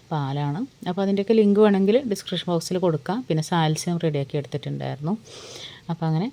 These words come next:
അതൊക്കെ കഴിച്ച് കഴിഞ്ഞപ്പോഴേക്കും വൈകുന്നേരം നല്ല മഴ പെയ്തു. മഴയാകുമ്പോൾ പിന്നെ എന്തെങ്കിലുമൊക്കെ അങ്ങനെ എണ്ണ പലഹാരങ്ങളൊക്കെ കഴിക്കാൻ തോന്നുമല്ലോ. അപ്പോൾ നല്ല ചൂടുള്ള കട്ടൻ ചായയും നല്ല ചൂടുള്ള പഴംപൊരിയാണ് ഈവനിങ് സ്നാക്കായിട്ട്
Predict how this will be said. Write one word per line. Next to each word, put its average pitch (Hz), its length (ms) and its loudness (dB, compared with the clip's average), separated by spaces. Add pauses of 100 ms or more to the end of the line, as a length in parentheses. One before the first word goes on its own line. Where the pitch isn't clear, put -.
അതൊക്കെ 170 300 0
കഴിച്ച് 175 280 -2
കഴിഞ്ഞപ്പോഴേക്കും 170 560 0
വൈകുന്നേരം 151 480 0
നല്ല 151 460 0
മഴ 160 260 6
പെയ്തു. 143 400 0 (320)
മഴയാകുമ്പോൾ 233 360 6
പിന്നെ 247 220 8
എന്തെങ്കിലുമൊക്കെ 214 600 6
അങ്ങനെ 196 200 6
എണ്ണ 180 160 4
പലഹാരങ്ങളൊക്കെ 160 680 4
കഴിക്കാൻ 139 280 2
തോന്നുമല്ലോ. 139 260 0
അപ്പോൾ 151 100 0
നല്ല 151 340 2
ചൂടുള്ള 151 360 2
കട്ടൻ 147 320 0
ചായയും 143 360 0
നല്ല 147 180 0
ചൂടുള്ള 156 680 2
പഴംപൊരിയാണ് 143 960 -2
ഈവനിങ് 151 280 2
സ്നാക്കായിട്ട് 156 720 -2